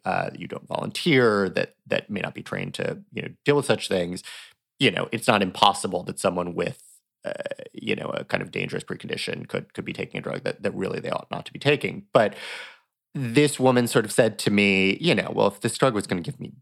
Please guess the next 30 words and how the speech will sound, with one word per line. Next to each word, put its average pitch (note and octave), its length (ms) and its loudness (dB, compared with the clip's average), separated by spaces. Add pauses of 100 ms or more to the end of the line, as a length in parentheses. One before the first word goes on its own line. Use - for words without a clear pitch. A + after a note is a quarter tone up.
(100)
breast - 520 2
cancer, - 720 -4
of - 80 -20
course - 280 -2
I - 60 -4
wouldn't - 280 -10
take - 160 -10
it. - 0 -
If - 60 -20
it - 40 -20
was F#2+ 100 -10
gonna A2+ 140 2
give F2 160 -2
me E2+ 80 -8
lung C#3 320 4
cancer, G2+ 320 0
I - 20 -2
wouldn't G2 220 -6
take - 200 -4
it. - 240 -6
But, G2+ 280 0
you A#2+ 80 0
know, - 120 -6
thyroid - 800 -4
cancer - 480 -4
feels - 360 -2
like F#2+ 240 0
a - 40 -6
manageable D3+ 720 -2
cancer, B3 800 -4